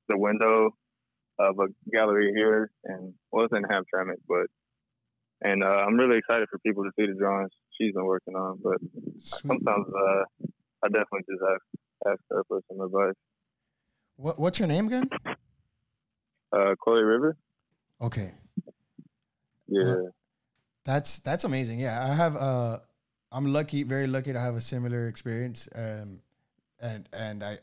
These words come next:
Speaker 2: I would be, I wouldn't have, if I didn't have somebody who was critical to, to, to say something for me, I,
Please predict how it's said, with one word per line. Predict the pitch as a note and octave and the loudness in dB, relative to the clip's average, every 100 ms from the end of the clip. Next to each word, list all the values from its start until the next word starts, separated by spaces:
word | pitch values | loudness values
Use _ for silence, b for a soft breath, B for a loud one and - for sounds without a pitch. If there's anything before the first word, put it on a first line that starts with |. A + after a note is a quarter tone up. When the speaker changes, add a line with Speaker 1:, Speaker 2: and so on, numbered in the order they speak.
| - | -10
Speaker 2:
I | A2 | -10
would | A2 | -10
be, | G#2 G#2 G2 - | -10 -10 -12 -12
I | A2 | -8
wouldn't | A2+ A2 | -8 -8
have, | G2+ G#2+ G#2 F#2+ - _ _ _ _ | -8 -8 -8 -12 -20 _ _ _ _
if | B2 | -2
I | B2 | 0
didn't | E3 D#3 | 2 0
have | C#3+ C#3+ | 0 0
somebody | D#3+ D3 C#3+ | 2 2 2
who | C3+ | 0
was | B2 A2 | 0 -2
critical | - B2+ C3 C#3 C3+ | -4 -4 -2 -2 -2
to, | A#2+ - A2+ A2 - | -4 -4 -4 -4 -8
to, | - A2+ G#2+ G#2+ - - | -6 -4 -4 -6 -10 -14
to | A#2+ | -10
say | - A#2 A2+ | -6 -4 -4
something | B2 C#3+ D3 C#3 | -2 -2 -2 -2
for | D3+ | -2
me, | D#3 | -2
I, | C#3+ | -2